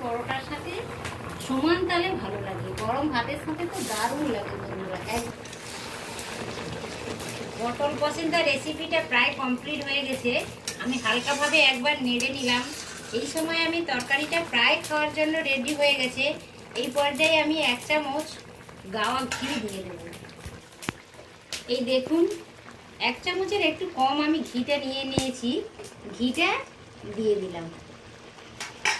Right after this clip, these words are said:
এই ঘিটা এক্ষুনি মেল্ট হয়ে যাবে।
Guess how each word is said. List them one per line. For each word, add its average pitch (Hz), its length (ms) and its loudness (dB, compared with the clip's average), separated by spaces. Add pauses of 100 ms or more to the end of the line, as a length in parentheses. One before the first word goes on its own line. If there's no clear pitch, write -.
(540)
এই 254 100 -6
ঘিটা 262 300 -2
এক্ষুনি 311 400 2
মেল্ট 277 360 -2
হয়ে 294 220 4
যাবে। 240 280 4